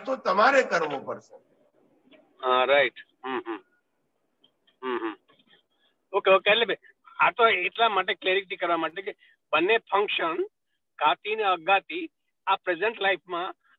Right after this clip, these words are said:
Speaker 2: આપણી સમક્ષ છે જ.
Speaker 1: છે જ,
Speaker 2: વસ્તુ.
Speaker 1: બંને parallel છે, parallel છે. એકમાં
Speaker 2: parallel
Speaker 1: સંભાવ
Speaker 2: છે.
Speaker 1: આવે, એકમાં અજ્ઞાનનો નાશ કરવો આવે.
Speaker 2: હમ. અને જ્યારે સંપૂર્ણ, અ,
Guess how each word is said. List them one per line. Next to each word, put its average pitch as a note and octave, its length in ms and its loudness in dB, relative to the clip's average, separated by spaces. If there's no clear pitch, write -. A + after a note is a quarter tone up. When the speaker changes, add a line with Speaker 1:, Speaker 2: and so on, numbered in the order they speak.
Speaker 2:
આપણી E3 280 0
સમક્ષ F#3+ 380 -6
છે G#3+ 220 2
જ. - 40 -14
Speaker 1:
છે C#4 240 4
જ, - 20 -2
Speaker 2:
વસ્તુ. F#3 180 0
Speaker 1:
બંને B3 180 0
parallel A#3 540 4
છે, F3 120 -2
parallel D#3+ 460 -2
છે. A#2 160 -16
એકમાં G3+ 320 2
Speaker 2:
parallel G#3+ 240 6
Speaker 1:
સંભાવ - 20 0
Speaker 2:
છે. - 180 -2
Speaker 1:
આવે, F#3 520 -2
એકમાં G#3 260 0
અજ્ઞાનનો F3+ 440 -4
નાશ G#3 280 0
કરવો A#2 300 -6
આવે. - 260 -14
Speaker 2:
હમ. A#2 300 -12
અને G3 200 0
જ્યારે F3+ 400 2
સંપૂર્ણ, F#3+ 760 0
અ, - 60 -2